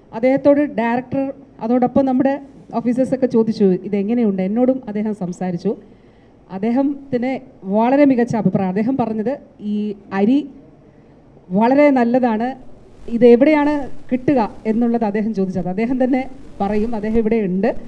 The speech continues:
അപ്പോൾ അത്ര നല്ല, ആ, ആ, എന്താണ്, അരിയാണ് നമ്മൾ ഇതിനു വേണ്ടിയിട്ട് ഉപയോഗിക്കുന്നത്. ഇതാണ് അങ്കണവാടിയിൽ നമ്മൾ ലഭ്യമാക്കുന്നത്. അപ്പോൾ തീർച്ചയായിട്ടും,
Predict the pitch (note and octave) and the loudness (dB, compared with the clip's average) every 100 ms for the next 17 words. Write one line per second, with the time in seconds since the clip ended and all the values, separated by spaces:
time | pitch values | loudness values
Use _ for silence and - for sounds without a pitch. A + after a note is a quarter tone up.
0 | - - - - - A#3 A3 A3+ D4 D4+ | -14 -16 -14 -14 -4 0 0 2 2 2
1 | D#4 - A3+ A3 A#3+ C4+ C#4 C#4 - - | 0 -4 -4 -2 -2 0 0 -2 -12 -14
2 | - G#3+ G#3 G3+ G3 F3+ - - E3+ D3+ | -8 -6 -4 -2 -4 -6 -10 -16 -12 -12
3 | - - A#2 F#3+ F#3+ F3 F3 - G3 A#3 | -14 -12 -6 -4 -4 -6 -8 -6 0 2
4 | C4 A3 A3+ C4 A3 G3+ G3+ G#3+ G3+ G3+ | 2 0 -2 -2 -4 -6 -4 -4 -4 -4
5 | F#3 F#3+ G3 F#3+ F#3+ C#4+ D#4 C#4 D4 C#4 | -2 2 0 -2 -2 -2 0 0 2 2
6 | C#4 C4 A#3+ G#3+ F#3+ F3+ F#3+ E3 D#3+ D3+ | 0 -2 -2 -2 -2 0 -2 -4 -8 -10
7 | C#3 - G3+ A3 - - - - - A#3+ | -10 -10 -4 -4 -4 -14 -20 -10 0 2
8 | - D#4 C4 B3+ D4+ | 2 4 4 4 2